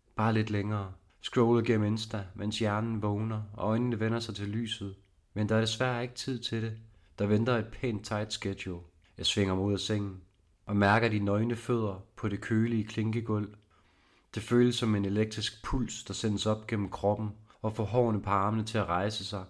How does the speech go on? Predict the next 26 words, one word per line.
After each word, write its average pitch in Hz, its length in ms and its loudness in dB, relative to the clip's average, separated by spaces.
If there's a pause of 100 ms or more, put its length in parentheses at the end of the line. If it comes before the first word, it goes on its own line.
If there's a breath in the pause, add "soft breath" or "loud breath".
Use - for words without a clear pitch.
(220 loud breath)
giver 113 160 2
mig 107 100 6
myrepatter 117 540 2
på 107 120 -8
ryggen 101 400 -2 (220)
og - 120 -4
gør 110 120 0
brystvorterne 98 600 -2
hårde. 92 440 -6 (340)
Det 110 80 0
er 101 40 4
en 95 80 -2
fantastisk 107 580 -2
følelse, 104 560 -2 (400 loud breath)
der 117 60 -4
for 117 180 0
et 117 160 -8
kort 139 340 -2
sekund 123 440 -2 (260 soft breath)
giver 127 240 4
følelsen 123 500 2
af 107 100 0
at 101 120 -4
være 90 140 -2
i - 20 -2
live, 101 500 -4